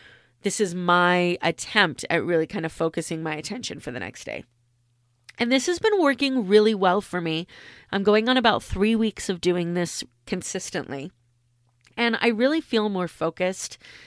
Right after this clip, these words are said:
I feel like the decisions that I'm making are more intentional. I feel like I'm more productive. And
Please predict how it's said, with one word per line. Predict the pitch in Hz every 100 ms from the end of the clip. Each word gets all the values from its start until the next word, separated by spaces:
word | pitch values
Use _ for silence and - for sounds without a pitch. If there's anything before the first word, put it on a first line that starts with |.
| - - -
I |
feel | 185 208
like | 202 202
the | 208
decisions | 185 - 180 180 190
that | 185
I'm | 185
making | 175 170 180 180 170 -
are | 165
more | 175 170 170 165 165 _ _ _ _ _ _ -
intentional. | 180 175 - 180 185 196 190 185 185 - - - -
I |
feel | 170 190
like | 185 185
I'm | 175 165
more | 175 175
productive. | - - 170 - 160 - 147 127 180 226 - - - - - - _ -
And | 240 233 226 233 214